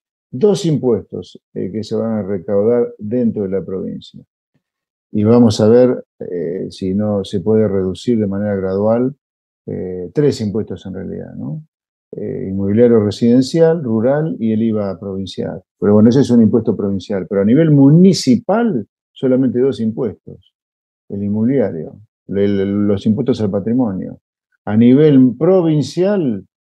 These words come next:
vamos a cobrar ganancias y un iva provincial.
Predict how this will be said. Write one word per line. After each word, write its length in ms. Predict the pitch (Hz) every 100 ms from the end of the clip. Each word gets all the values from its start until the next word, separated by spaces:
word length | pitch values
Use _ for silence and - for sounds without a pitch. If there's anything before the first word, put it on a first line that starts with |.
| _ -
vamos 300 | 110 117 104
a 240 | 104 104
cobrar 340 | 113 110 104 104
ganancias 800 | 123 135 165 170 165 180 180 135
y 120 | 117
un 100 | 117
iva 260 | 123 117
provincial. 680 | 95 104 104 101 123 98 90